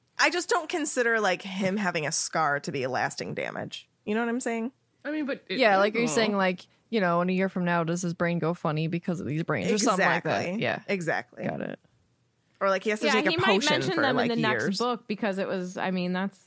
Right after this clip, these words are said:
Speaker 4: that's, like, real close in time. Of course, it probably
Speaker 1: Yeah.
Speaker 4: wouldn't have healed that fast, but specifically in seven, I'm wondering where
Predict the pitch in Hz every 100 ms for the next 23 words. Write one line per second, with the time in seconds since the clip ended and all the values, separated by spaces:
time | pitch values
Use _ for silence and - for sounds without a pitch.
0 | _ _ 165 175 147 151 156 156 160 147
1 | - 160 147 92 170 - 175 165 156 -
2 | 151 - 64 214 120 - 180 151 156 165
3 | - 151 - 170 185 _ - 120 - _
4 | _ _ _ _ _ _ - - 220 240
5 | 254 247 208 185 185 - 180 165 165 165
6 | 175 175 165 160 156 165 - _ 175 170
7 | 170 160 160 160 160 175